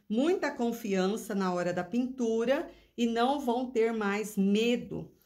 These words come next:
de não saber pintar, né, as rosas, não saber escolher as cores das rosas.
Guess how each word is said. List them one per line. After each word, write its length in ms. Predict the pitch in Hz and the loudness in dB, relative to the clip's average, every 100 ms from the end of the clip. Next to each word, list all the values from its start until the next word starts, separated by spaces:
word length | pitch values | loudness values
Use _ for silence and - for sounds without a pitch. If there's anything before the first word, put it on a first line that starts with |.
| _ _ - | _ _ -14
de 520 | 139 190 185 180 180 | -6 0 2 2 2
não 200 | 202 269 | 2 2
saber 840 | 294 - 233 180 180 190 196 208 - | -2 -2 -2 0 2 2 0 -4 -6
pintar, 640 | 214 196 196 156 175 160 | -4 -4 -4 -6 -4 -6
né, 180 | 160 160 | -6 -6
as 200 | 170 170 | -6 -8
rosas, 560 | 139 175 170 160 165 160 | -4 -2 0 -2 -6 -4
não 160 | 190 | -4
saber 300 | 190 185 180 | -4 -4 -4
escolher 880 | 196 - 240 247 208 202 214 214 - - - | -4 -4 2 2 4 0 0 -4 -10 -14 -4
as 320 | 214 262 - | -2 -2 -6
cores 380 | 202 170 165 - | -6 -4 -6 -4
das 260 | 175 175 | -6 -4
rosas. 560 | 185 - - - - | -8 -10 -12 -16 -20